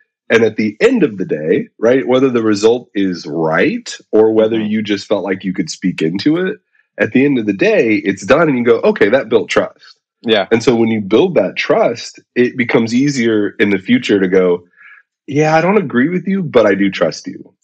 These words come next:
Speaker 2: Right.
Speaker 1: So let's go."
Speaker 2: And yeah, and the easy, the easy road is to quit. The easy road is to be like, "Well, no, I'm, I'm leaving." But
Speaker 1: Yeah.
Speaker 2: that's not always the right, right thing to do. So.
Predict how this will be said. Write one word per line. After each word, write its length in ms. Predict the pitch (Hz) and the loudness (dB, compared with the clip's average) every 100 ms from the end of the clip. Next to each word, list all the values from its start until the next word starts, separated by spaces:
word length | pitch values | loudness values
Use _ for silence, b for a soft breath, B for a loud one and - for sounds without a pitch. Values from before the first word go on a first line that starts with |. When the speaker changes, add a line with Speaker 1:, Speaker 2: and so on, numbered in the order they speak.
| _ | _
Speaker 2:
Right. 200 | 104 104 | -6 -2
Speaker 1:
So 100 | 95 | 2
let's 240 | 101 101 - | 2 0 0
go." 180 | 85 - - _ _ _ | -4 -6 -18 _ _ _
Speaker 2:
And 140 | 139 160 | -2 0
yeah, 180 | 170 - | 0 -2
and 200 | 131 127 | -6 -4
the 120 | 135 | -6
easy, 420 | 151 175 175 196 | -6 -6 -6 -8
the 180 | - 107 | -6 -6
easy 300 | 117 135 151 | -4 -4 -2
road 300 | 165 311 - | -2 -2 -4
is 120 | 110 - | -6 -10
to 80 | |
quit. 300 | - - - _ | -6 -4 -4 _
The 100 | 101 104 | -8 -6
easy 220 | 123 131 | -4 -4
road 260 | 131 127 127 | -2 -2 -4
is 120 | - | -6
to 80 | 90 | -2
be 100 | 98 | -2
like, 120 | 95 | 0
"Well, 340 | 123 120 117 - | 2 2 0 -4
no, 360 | 107 107 101 95 _ - | -6 -4 -6 -8 _ -10
I'm, 220 | 98 101 - | -8 -8 -8
I'm 140 | 95 | -8
leaving." 400 | 87 80 71 71 _ _ _ _ _ _ | -8 -12 -14 -18 _ _ _ _ _ _
But 180 | 92 92 | -2 -2
Speaker 1:
Yeah. 80 | 87 | -2
Speaker 2:
that's 320 | 98 98 - | -2 -4 -6
not 180 | 98 98 | -6 -4
always 300 | 95 90 85 | -6 -6 -6
the 100 | 90 | -4
right, 260 | 87 80 - _ | -4 -6 -12 _
right 200 | 92 92 | -10 -10
thing 180 | - 87 | -10 -12
to 80 | 78 | -10
do. 280 | 73 76 - - _ | -10 -10 -12 -18 _
So. 320 | - - - | -10 -10 -10